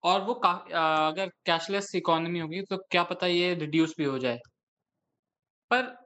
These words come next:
अगर मैं आज भी बताऊं आपको तो आरबीआई के सर्वे के हिसाब से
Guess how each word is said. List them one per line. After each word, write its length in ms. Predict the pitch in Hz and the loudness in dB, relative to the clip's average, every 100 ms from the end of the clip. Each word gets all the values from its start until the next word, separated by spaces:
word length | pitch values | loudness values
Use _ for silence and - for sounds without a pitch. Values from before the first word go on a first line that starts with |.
| - | -4
अगर 320 | 175 220 220 185 | 0 0 -2 0
मैं 140 | 190 | 2
आज 280 | 185 175 170 | 4 2 -2
भी 140 | 185 | -10
बताऊं 320 | 190 165 147 147 | -8 -4 -4 -2
आपको 480 | 139 - 151 208 - - - _ _ - - | -4 -4 -6 -6 -8 -20 -20 _ _ -20 0
तो 340 | 247 202 - _ - 208 | 0 0 -8 _ 0 2
आरबीआई 440 | 170 190 254 269 | 2 -2 -2 -4
के 200 | 269 240 | -4 -8
सर्वे 360 | 240 170 180 214 | -6 -8 -6 -6
के 120 | 214 | -6
हिसाब 400 | 170 160 147 139 | -6 -4 -2 -2
से 300 | - 160 | -4 -4